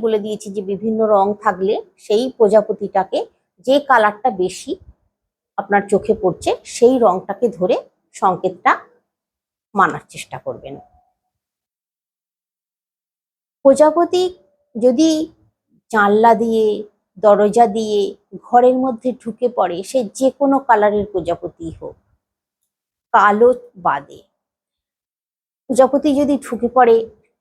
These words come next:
কিন্তু সেটাও খুব শুভ, গৃহের পক্ষে মঙ্গল, গৃহে সুখ শান্তি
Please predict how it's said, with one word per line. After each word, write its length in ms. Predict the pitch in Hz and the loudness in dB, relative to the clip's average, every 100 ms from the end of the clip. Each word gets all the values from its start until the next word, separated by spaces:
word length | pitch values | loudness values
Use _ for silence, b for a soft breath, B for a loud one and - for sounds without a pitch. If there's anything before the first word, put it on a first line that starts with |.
| - | -8
কিন্তু 240 | 254 233 302 | -6 -4 -8
সেটাও 440 | - 208 214 233 | -6 -4 2 2
খুব 240 | 233 - 185 | 2 -4 -6
শুভ, 320 | - - 165 - - _ _ _ _ _ _ _ - | -8 -12 -12 -12 -18 _ _ _ _ _ _ _ 2
গৃহের 340 | 277 - 254 - | 2 4 0 0
পক্ষে 340 | 160 - - 302 _ 170 | -8 -8 -16 -16 _ -6
মঙ্গল, 440 | 156 147 139 127 - _ _ _ _ _ _ | -4 -4 -8 -10 -12 _ _ _ _ _ _
গৃহে 460 | 170 262 285 311 294 233 - _ _ | -4 0 2 4 2 0 -8 _ _
সুখ 360 | - 277 294 294 | -4 0 0 -2
শান্তি 640 | - - 202 202 202 233 | -16 -6 -2 -2 -4 -8